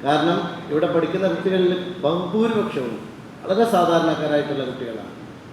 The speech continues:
അതുകൊണ്ട് ആ സാധാരണക്കാരിൽ നിന്ന് തന്നെയാണ് നമുക്ക് എല്ലാ അത്ഭുതങ്ങളും ഉണ്ടാക്കാൻ സാധിക്കുക.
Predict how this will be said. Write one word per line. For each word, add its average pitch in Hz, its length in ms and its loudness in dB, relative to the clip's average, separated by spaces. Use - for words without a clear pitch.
അതുകൊണ്ട് 180 480 2
ആ 226 360 4
സാധാരണക്കാരിൽ 190 1000 2
നിന്ന് 151 400 2
തന്നെയാണ് 131 520 0
നമുക്ക് 139 260 -4
എല്ലാ 143 220 2
അത്ഭുതങ്ങളും 135 680 0
ഉണ്ടാക്കാൻ 123 480 -4
സാധിക്കുക. - 400 -10